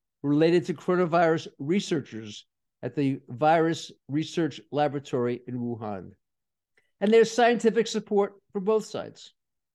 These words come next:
Overall, I'd say the wild animal theory has more supporters, as recent genetic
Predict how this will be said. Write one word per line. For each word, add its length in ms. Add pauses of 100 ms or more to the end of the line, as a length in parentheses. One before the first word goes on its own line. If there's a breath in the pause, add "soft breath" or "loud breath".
(720)
Overall, 580
I'd 160
say 260
the 120
wild 540
animal 320
theory 640 (160)
has 200
more 340
supporters, 840 (480)
as 220
recent 580 (240)
genetic 540